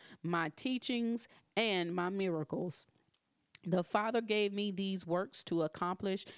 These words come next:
and they prove that he sent me. And the Father who sent me has testified about me himself. You have never heard his voice or seen him face to face,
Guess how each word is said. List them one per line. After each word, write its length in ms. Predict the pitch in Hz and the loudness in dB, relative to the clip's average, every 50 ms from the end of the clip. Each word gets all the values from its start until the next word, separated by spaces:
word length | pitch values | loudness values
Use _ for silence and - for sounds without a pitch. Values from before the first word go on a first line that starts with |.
| - - | -6 -2
and 160 | 175 180 180 | 0 0 2
they 140 | 175 180 165 | 2 0 0
prove 440 | - - - 262 262 262 254 233 | -2 -2 0 2 2 2 0 0
that 200 | 208 196 170 - | 0 0 0 0
he 160 | - - 196 190 | -4 -4 -4 -4
sent 380 | - - - 247 226 - - | -4 -4 -2 -2 -2 -2 -2
me. 340 | - 180 170 156 147 143 147 - - - - 180 - | -2 -2 0 0 0 -2 -4 -8 -14 -20 -20 -14 -2
And 200 | - 196 196 185 | 0 0 2 4
the 120 | 180 175 | 2 0
Father 420 | - - 240 226 233 240 254 254 247 | 2 2 2 2 2 2 2 0 0
who 220 | 208 233 226 214 | 0 0 -2 -2
sent 360 | - - - - 320 320 - | -4 -6 -2 -2 -2 0 0
me 440 | - 185 196 175 160 165 175 196 185 - | -2 0 0 2 2 0 0 -2 -2 0
has 220 | 185 170 175 - | 0 0 0 -2
testified 720 | - - 240 254 - - 190 180 - 170 160 160 156 156 | -2 -2 -2 -2 0 -2 -4 -2 0 0 0 2 0 -2
about 280 | 156 151 156 156 156 - | -2 0 0 0 0 -2
me 220 | 160 170 165 160 | -2 -2 -2 -2
himself. 720 | 160 151 170 160 160 - - 226 208 165 143 147 - - - - - - - - - | 0 0 -2 -2 -2 -2 0 2 2 2 2 -2 -6 -10 -20 -20 -20 -20 -20 -10 -4
You 220 | - 175 208 202 190 | -2 0 2 2 2
have 200 | 208 190 170 190 | 2 2 0 0
never 380 | 185 190 208 220 233 247 226 | 0 2 2 2 2 2 0
heard 320 | 208 226 220 220 214 220 214 | 2 2 2 2 0 0 0
his 200 | 240 226 220 202 | -2 -2 -2 -2
voice 440 | 190 180 156 147 143 143 - - - - - - - | -2 0 0 2 0 -2 -4 -6 -12 -20 -20 -16 0
or 220 | - 175 185 175 180 | 2 4 6 6 4
seen 580 | - - - 202 196 196 214 214 214 214 - _ | 2 -2 -2 -2 0 2 0 0 0 -2 -4 _
him 440 | - - 220 214 208 208 214 - - | -2 0 2 2 2 2 -2 -6 0
face 300 | - 202 196 196 - - | 2 2 2 2 0 -2
to 120 | - 214 208 | -4 -4 -4
face, 440 | - - 170 147 - - - - | 0 0 0 0 0 -6 -10 -14